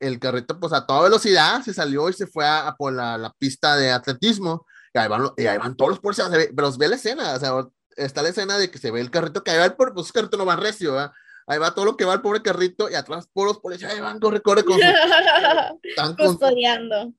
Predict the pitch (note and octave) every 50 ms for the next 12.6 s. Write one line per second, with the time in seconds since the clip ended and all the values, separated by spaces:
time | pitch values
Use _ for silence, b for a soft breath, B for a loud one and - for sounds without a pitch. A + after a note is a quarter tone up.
0 | _ _ _ - C#3 D3 C#3+ D#3+ D3+ C#3+ - E3+ E3+ D#3 F3 F3+ F#3+ G#3 - G#3+
1 | A3 G#3+ A3 A3+ A3 A3+ - A#3 A3+ A3+ A3+ A3 A3 A3 G#3+ G#3 G#3 A3 A#3+ B3+
2 | B B B B B B B _ _ _ - F#3+ F3+ F3 F3 E3 D#3+ D#3+ - -
3 | E3+ E3 E3 D#3+ D#3+ D3+ C#3 A#2+ - _ _ _ _ _ _ _ _ _ _ E3
4 | E3+ E3+ - - E3+ D3+ C#3 C#3 D#3 D3 C#3+ - G#3 G#3 G#3+ G#3+ G#3+ G3 F#3 F3+
5 | - F#3+ F#3+ - F#3+ F3+ E3 F3 D#3 C#3 - C#3 C#3 D3 D3+ D3+ D3 D#3 F3 G#3
6 | A3 G#3 F3+ D#3+ D#3 F3 G#3 - G#3 G3 G3 - - F#3+ G3 - - F3+ F3+ G3
7 | F#3 - F3 D#3+ E3+ F3+ E3 F3 - E3 C#3+ - E3 E3 G3 F#3+ F#3 A#3 A#3+ A#3+
8 | - G#3+ G3+ G#3+ A3 A3+ A3+ G3 F3 - - D#3+ D3 C3+ - - D#3 D3 C#3+ C#3+
9 | D3 C#3+ - D3+ C#3 C#3+ C3 C3+ C#3+ D3 C#3+ A#2+ G#2 G#2+ B2+ C3 B2 C3 C#3+ C3+
10 | C#3 D#3 C#3+ C#3 C3+ C3+ D3 C#3+ C3+ C#3 C#3+ C#3+ D3 C#3+ C#3 C3+ C3+ C3+ C#3 D#3
11 | C#3+ C#3 C#3 C#3+ C#3+ C#3 C3+ - - G#3 - D#3+ - B2 A#2 A2+ C#3 C3+ C3+ C#3+
12 | C#3+ C#3 F#3+ G#3 G3+ - - D#3 C3+ D3 D3+